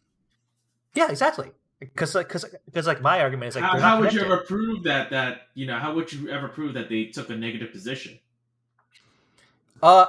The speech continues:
Speaker 1: the thing is that whether or not, whether or not the ban existed, that, that wouldn't matter because, like, people could take a negative position no matter what.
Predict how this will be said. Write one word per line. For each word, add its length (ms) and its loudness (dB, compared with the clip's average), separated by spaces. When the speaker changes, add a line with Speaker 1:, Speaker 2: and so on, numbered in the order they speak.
Speaker 1:
the 180 -6
thing 180 -2
is 140 -2
that 200 2
whether 200 0
or 20 2
not, 320 0
whether 240 -2
or 40 -2
not 180 0
the 60 -8
ban 200 -2
existed, 400 -10
that, 260 -2
that 140 2
wouldn't 180 -6
matter 380 -6
because, 480 -12
like, 200 -14
people 240 0
could 120 -2
take 120 0
a 20 -2
negative 320 -2
position 480 -6
no 80 -2
matter 200 2
what. 400 -8